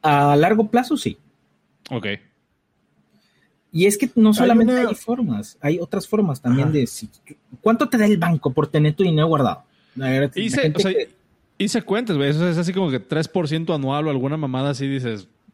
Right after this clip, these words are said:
Speaker 1: Sí.
Speaker 2: "No, o sea, <laughs> no, no, no hay manera".
Speaker 1: Ok, tre-, tres por ciento anual. Ok. ¿Cuánto te da una plataforma por tener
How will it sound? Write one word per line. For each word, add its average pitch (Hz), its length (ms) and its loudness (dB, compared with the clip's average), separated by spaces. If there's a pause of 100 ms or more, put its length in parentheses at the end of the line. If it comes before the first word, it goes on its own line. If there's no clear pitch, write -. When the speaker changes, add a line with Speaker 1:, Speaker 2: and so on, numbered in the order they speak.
(300)
Speaker 1:
Sí. - 280 -10
Speaker 2:
"No, 131 320 -4
o - 300 -20
sea, 117 220 -8 (300)
<laughs> 160 420 -4
no, 147 200 -4
no, 135 180 -6
no 151 100 -4
hay 160 60 -4
manera". 143 360 -6 (920)
Speaker 1:
Ok, 117 140 -6 (600)
tre-, 101 280 -4 (100)
tres 110 160 -6
por 127 160 0
ciento 117 240 2
anual. 110 220 0 (420)
Ok. - 200 -20 (120)
¿Cuánto 131 280 -2
te - 140 -2
da 131 200 2
una 147 200 0
plataforma 135 560 -2
por 135 140 -8
tener 110 240 -2